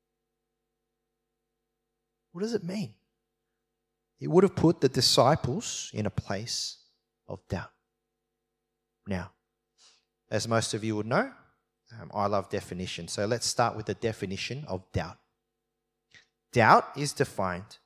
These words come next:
to be uncertain about, to call into question the truth of, or to hesitate to believe.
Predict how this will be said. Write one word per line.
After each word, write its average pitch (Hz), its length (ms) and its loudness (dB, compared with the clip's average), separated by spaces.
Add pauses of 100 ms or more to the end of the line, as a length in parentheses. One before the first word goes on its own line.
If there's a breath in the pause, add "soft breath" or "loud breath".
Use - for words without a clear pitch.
(480)
to 214 280 2
be 208 220 2
uncertain 135 680 2
about, 101 400 -4 (1040)
to - 120 -6
call 170 420 6
into 143 340 -4
question 165 520 -2
the 113 100 -4
truth - 420 -2
of, 92 260 -4 (1120)
or 120 380 0 (240)
to - 100 -6
hesitate 135 680 -2 (340)
to 110 220 -2
believe. 90 500 -8